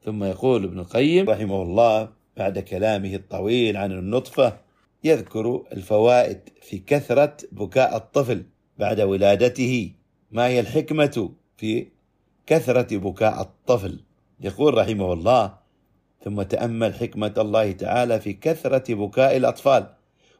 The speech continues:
وما فيه من المنفعة، فإن الأطباء شهدوا منفعة ذلك وحكمته. قالوا:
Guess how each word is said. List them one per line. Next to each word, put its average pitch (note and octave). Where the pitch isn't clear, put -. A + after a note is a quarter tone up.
وما A#2
فيه C3+
من B2+
المنفعة، A#2+
فإن A#2
الأطباء A#2
شهدوا D3
منفعة C3+
ذلك C#3
وحكمته. A2
قالوا: A2+